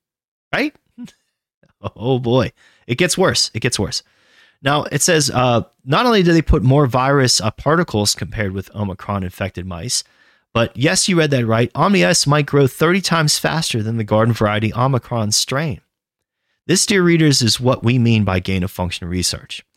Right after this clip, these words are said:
The scientists took sequences from two different strains of the covid nineteen virus, one of which was relatively mild and created a new strain that is far more infectious and far more deadly. As many scientists and others have pointed out, research like this carries great risks.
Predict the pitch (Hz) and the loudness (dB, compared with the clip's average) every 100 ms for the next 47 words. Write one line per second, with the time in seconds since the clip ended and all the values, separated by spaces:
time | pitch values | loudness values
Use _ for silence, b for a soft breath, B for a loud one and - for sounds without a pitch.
0 | b b b 107 107 165 202 202 165 - | b b b -2 0 2 2 2 0 -2
1 | - 151 - - - 110 90 85 92 - | -2 -4 -2 0 0 0 0 0 -2 -2
2 | 87 - 147 160 151 147 - 95 110 107 | -6 -2 0 0 0 -2 -2 -2 -4 -4
3 | 107 - 95 92 95 - 107 104 110 101 | -4 -2 -2 -2 -6 -6 -6 -4 -4 -2
4 | - - 95 110 104 113 - 95 104 104 | -4 -2 0 0 2 0 0 -2 -2 -2
5 | 123 160 170 151 110 113 120 104 - 104 | -2 -2 -2 -2 -2 -2 -4 -6 -4 -2
6 | 98 95 98 101 107 160 - 92 87 90 | -2 -4 -4 -2 0 0 0 -2 -4 -6
7 | 107 b b b 120 131 - 135 143 156 | -8 b b b 0 2 0 0 2 2
8 | 139 131 123 117 107 113 104 95 95 87 | 2 2 2 0 0 0 0 -2 -4 -6
9 | 85 92 92 113 101 82 - _ _ _ | -6 -4 0 0 0 -2 -6 _ _ _
10 | _ _ _ _ 120 131 170 202 - 170 | _ _ _ _ -2 0 0 0 0 2
11 | 170 143 127 117 117 117 101 - 107 117 | 2 2 2 2 2 2 -2 -2 -2 0
12 | 95 90 101 123 131 117 101 104 - 101 | 0 -2 0 2 2 0 0 -2 0 -2
13 | - 107 98 110 - 90 104 139 196 - | -2 -4 -2 -2 -4 -8 -6 -2 0 0
14 | - - | 0 -2